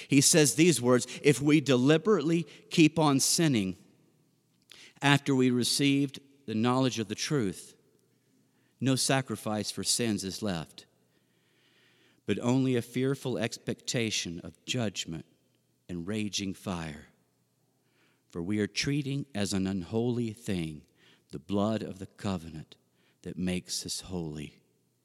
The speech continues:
It is a dreadful thing to fall into the hands of the living God." So you want to ask, "Well, how is all this stuff in Leviticus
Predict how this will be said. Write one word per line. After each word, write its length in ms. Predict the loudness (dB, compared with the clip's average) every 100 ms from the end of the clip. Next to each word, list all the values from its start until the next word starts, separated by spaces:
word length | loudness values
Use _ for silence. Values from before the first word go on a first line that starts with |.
| _ _ _ _ _ _ _ _ _ _ _ -6
It 120 | -4
is 140 | -2 -4
a 80 |
dreadful 760 | -4 -2 0 -2 -4 -12 -8 -8
thing 560 | -8 -6 -4 -6 -10 -14 _ _ _ _ _ _ _
to 100 | -20
fall 600 | -14 -4 -2 -2 -6 -12 _ _ _ _
into 200 | -12 -10
the 80 | -10
hands 720 | -8 -6 -6 -8 -8 -8 -10 -12
of 120 | -10
the 80 | -8
living 320 | -6 -6 -8
God." 420 | -8 -8 -12 -18 _ _ _ _ _ _ _ _ _ _ _ _ _ _ -14
So 160 | -6
you 100 | 0
want 160 | 4 4
to 40 |
ask, 420 | 6 4 2 -2 -2
"Well, 320 | 0 0 -2
how 340 | -6 -6 -6 -4
is 80 |
all 180 | -2 -2
this 160 | 0 2
stuff 380 | 2 0 -2 0
in 160 | 0
Leviticus 640 | 2 2 0 0 -2 -2